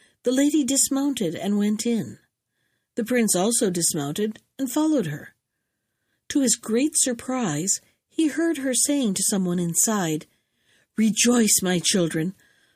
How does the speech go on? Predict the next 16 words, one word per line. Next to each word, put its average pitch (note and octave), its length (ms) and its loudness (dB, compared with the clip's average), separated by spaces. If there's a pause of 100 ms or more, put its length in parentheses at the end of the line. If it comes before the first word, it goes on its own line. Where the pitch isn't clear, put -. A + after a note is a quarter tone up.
I F#3 140 0
am F3+ 220 2
bringing F#3+ 420 2
you D3+ 220 2
a D#3 80 0
nice F#3+ 640 2
fat F#3 280 -2 (100)
youth." F3+ 640 -4 (960)
And G#3+ 160 0
other G#3+ 340 2
voices E3+ 420 0
replied, F3 480 -4 (400)
"Where F4 160 6
is F#4 240 4
he, D#4+ 140 6
mamma, F3+ 400 0